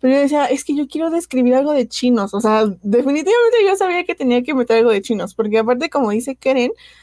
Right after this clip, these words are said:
o sea, yo sí soy ya identificada la K-popper del salón, la que le gustan los chinos, o sea, ya todo el mundo se la sabe, hasta el profe creo que ya se la sabe. <laughs> Entonces, pues, obviamente iba a tener una tarea de chinos,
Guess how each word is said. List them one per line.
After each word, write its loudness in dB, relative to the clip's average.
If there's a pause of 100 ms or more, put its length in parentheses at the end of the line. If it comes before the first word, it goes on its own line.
(160)
o 0
sea, 2
yo 2
sí -2
soy 0
ya 0
identificada -2
la 2
K-popper -8
del -2
salón, -2
la 2
que -4
le -4
gustan -2
los -4
chinos, 0
o 0
sea, 2
ya 0
todo -2
el -2
mundo 0
se 0
la 0
sabe, 0 (440)
hasta 0
el -4
profe 0
creo 0
que -8
ya -2
se -4
la -2
sabe. -2
<laughs> -6
Entonces, 0 (420)
pues, 0 (340)
obviamente 0
iba 2
a 0
tener 0
una 2
tarea -6
de -4
chinos, -6